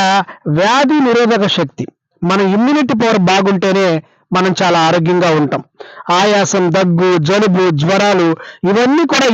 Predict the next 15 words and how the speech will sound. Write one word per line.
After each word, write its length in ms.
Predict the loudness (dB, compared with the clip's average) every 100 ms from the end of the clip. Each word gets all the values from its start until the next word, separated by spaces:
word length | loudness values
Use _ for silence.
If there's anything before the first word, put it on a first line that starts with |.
| 0
ఇమ్యూనిటీ 420 | 0 0 0 0 0
పవర్ 200 | 0 -2
తక్కువగా 400 | -4 -2 -2 0 0 0
ఉంటేనే 280 | 0 0 0
వస్తాయి. 280 | -2 -4 -8 -10 -20 -6 -2
దానికి 340 | 0 0 0 2 0 -2 -10 -20 -6
ప్రతినిత్యం 720 | -4 0 0 0 0 0 0 0 -2 -12 _ -6
పరగడుపున 560 | -2 0 0 0 0 -2 -4 _ -12 -4
సూర్యోదయం 640 | 0 2 2 2 2 2 0
ముందే, 240 | 0 0 -2 _ -10 -4
అంటే 160 | -2 0 0
సూర్యుడు 280 | 0 2 2 0
రాకముందే 560 | 0 0 0 0 2 0 -2 -8 -20 -12 -4
ఉదయాన్నే 500 | 0 2 2 2 2 0 -2 -6 _ _ -20 -20 _ -2
పళ్ళు 240 | 0 0